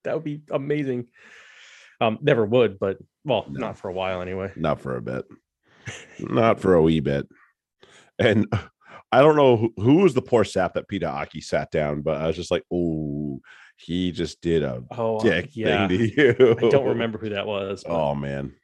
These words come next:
Speaker 2: Poor sucker. I was like, "Oh, boy." Was, he just decided n-, he could have easily just, like, made a mess, too. And
Speaker 1: Mm-hmm.
Speaker 2: instead, he decided to go and full truck stick and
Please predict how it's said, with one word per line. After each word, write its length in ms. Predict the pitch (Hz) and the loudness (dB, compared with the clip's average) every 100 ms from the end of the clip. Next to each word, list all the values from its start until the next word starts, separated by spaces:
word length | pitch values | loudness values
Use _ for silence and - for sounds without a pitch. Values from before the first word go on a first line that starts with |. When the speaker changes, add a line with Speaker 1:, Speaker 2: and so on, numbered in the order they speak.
| - | -4
Speaker 2:
Poor 200 | 90 71 | 0 0
sucker. 480 | - 65 - 69 76 | -2 -6 -6 -6 -2
I 100 | 80 | 0
was 100 | 78 | 0
like, 160 | 78 - | -2 0
"Oh, 320 | 101 95 98 90 | 2 6 6 4
boy." 380 | 69 69 69 - _ _ _ _ - | 0 -4 -6 -10 _ _ _ _ -10
Was, 380 | - 73 71 - | -8 -6 -8 -8
he 180 | 85 98 | -2 0
just 300 | 80 - - | 0 -2 -6
decided 580 | - - 85 76 76 76 | -6 0 2 2 0 0
n-, 420 | 101 107 107 104 98 92 _ | 2 2 2 0 -4 -6 _
he 180 | 95 139 | -2 0
could 160 | 147 156 | 4 6
have 100 | 113 | 6
easily 360 | 127 120 110 | 4 0 -2
just, 180 | 90 87 | -2 -4
like, 300 | 87 85 - - | -4 -6 -8 -8
made 440 | 85 104 107 101 | -2 2 4 4
a 40 | |
mess, 380 | 87 87 76 - | 2 0 0 -4
too. 300 | - 95 78 | -2 0 0
And 220 | 76 78 76 | -2 -6 -10
Speaker 1:
Mm-hmm. 260 | _ - | _ -10
Speaker 2:
instead, 320 | 127 110 104 | -6 0 0
he 80 | 95 | 0
decided 460 | 85 95 98 87 80 | -4 -4 0 0 0
to 80 | 85 | -2
go 220 | 85 85 | -2 -2
and 200 | 87 85 _ | -4 -8 _
full 160 | - 95 | -4 -2
truck 300 | - 85 73 | -2 -6 -6
stick 260 | - 78 - | -8 -8 -6
and 260 | 71 71 | -6 -6